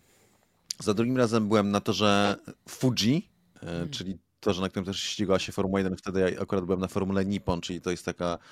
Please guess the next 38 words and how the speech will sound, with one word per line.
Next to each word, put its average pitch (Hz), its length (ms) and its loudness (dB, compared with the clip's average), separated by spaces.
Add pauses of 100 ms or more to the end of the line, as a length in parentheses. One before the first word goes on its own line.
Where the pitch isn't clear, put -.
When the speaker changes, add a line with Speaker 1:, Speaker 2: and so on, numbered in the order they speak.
(260)
Speaker 1:
powiedzmy, 92 460 -4 (260)
japońska 98 960 2
odmiana 95 520 -2
była 92 180 0
na 92 100 0
tamte 92 260 -4
czasy - 240 -8
Formuły 92 280 -6
trzy - 140 -6
tysiące, - 340 -6
czyli 92 140 -6
teraz 92 200 -2
to 92 140 -4
była 90 120 0
taka 92 180 -4
japońska 90 380 -4
Formuła 90 300 -2
dwa 85 160 2
trochę. 95 340 -2 (440)
I 107 80 -2
trzecim 151 260 2
razem 131 240 4
byłem 123 140 6
na 117 60 4
Formule 113 360 4
jeden, 87 280 2
kiedy 92 200 -2
Robert 95 320 2
Kubica 92 360 -6
startował 90 720 0
w, - 200 -20
startował 92 380 0
w - 40 -8
tym 92 80 -6
wyścigu 90 280 -6
po 92 100 0
raz 85 120 -6
pierwszy 85 420 -2